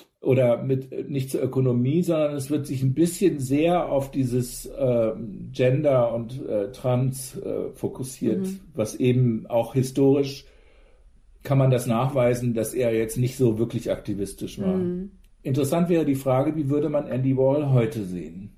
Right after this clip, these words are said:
Speaker 1: Und, ähm, zum Beispiel denke ich, dass die Frau, die ihn angeschossen
Speaker 2: Mhm.
Speaker 1: hat, Valerie, Valerie Solanas, die war wirklich eine Aktivistin.
Speaker 2: Mhm.
Speaker 1: Und zwar war die das, was man heute eine radikale Feministin nennen
Speaker 2: Mhm.
Speaker 1: würde. Die hat auch ein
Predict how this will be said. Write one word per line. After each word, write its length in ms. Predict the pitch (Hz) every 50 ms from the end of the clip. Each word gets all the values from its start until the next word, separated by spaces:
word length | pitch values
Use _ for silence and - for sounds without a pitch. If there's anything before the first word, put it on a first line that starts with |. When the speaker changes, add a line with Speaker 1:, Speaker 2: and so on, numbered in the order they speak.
| - _
Speaker 1:
Und, 460 | - 120 120 117 113 110 - - - - -
ähm, 460 | 120 107 107 104 101 104 104 101 101 -
zum 140 | - 120
Beispiel 560 | 120 123 135 135 - 156 151 117 - - - - - - -
denke 320 | - 131 127 127 127 147
ich, 260 | 135 143 147 165 165
dass 320 | - 160 139 131 135 - - - - - -
die 120 | 131 120
Frau, 380 | 117 - - - 151 196 214 202
die 140 | 160 151 139
ihn 180 | - 123 123
angeschossen 640 | 123 147 156 190 190 180 - - 127 120 - 131 123
Speaker 2:
Mhm. 80 | 208 202
Speaker 1:
hat, 260 | 220 226 - - -
Valerie, 400 | 120 123 127 123 120 120 123 120 120
Valerie 320 | 120 120 120 120 117 113
Solanas, 880 | 110 - - 104 104 113 127 165 196 180 131 110 104 - - - - - _ - - - - - - -
die 120 | - 156 165
war 200 | 214 202 190 156
wirklich 300 | 180 208 - 214 214 -
eine 140 | - 143 123
Aktivistin. 580 | 110 - - 113 113 127 131 - - - 120 117
Speaker 2:
Mhm. 60 | 117
Speaker 1:
Und 100 | 110 110
zwar 240 | - 131 135 143 143
war 140 | 131 117
die 140 | 123 120 110
das, 340 | - 110 127 160 - - -
was 120 | 135 131
man 220 | 139 143 139 131 123
heute 260 | 127 117 113 - -
eine 220 | 120 123 127 123
radikale 580 | 110 110 113 120 120 - 117 104 98 104 123 127
Feministin 760 | 131 139 139 139 143 147 147 170 170 - - 165 131 110 107
nennen 300 | 104 98 95 92 92 92 92
Speaker 2:
Mhm. 40 | 92
Speaker 1:
würde. 420 | 98 92 87 95 85 85 113 127 131 - - - - - - - -
Die 60 | -
hat 140 | 117 120 -
auch 160 | 135 135 135
ein 460 | - - 139 135 131 131 135 135 135